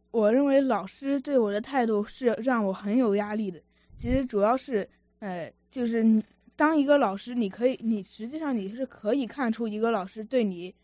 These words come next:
呃，到底他是喜欢你，还是，呃，觉得你上课根本就不在听，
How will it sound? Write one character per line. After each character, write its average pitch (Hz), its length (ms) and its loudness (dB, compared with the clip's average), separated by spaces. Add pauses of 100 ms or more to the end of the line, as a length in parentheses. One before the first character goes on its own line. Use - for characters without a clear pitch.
(200)
呃， 175 140 -12
到 247 220 4
底 196 320 -4
他 233 200 -4
是 220 200 -2
喜 190 260 -8
欢 208 260 0
你， 180 120 -2
还 185 160 -8
是， 196 280 -2 (300)
呃， 180 180 -8
觉 202 240 2
得 220 100 4
你 202 160 2
上 214 240 -4
课 208 140 2
根 220 160 2
本 202 100 2
就 202 120 2
不 190 120 -8
在 214 160 -2
听， 214 360 -8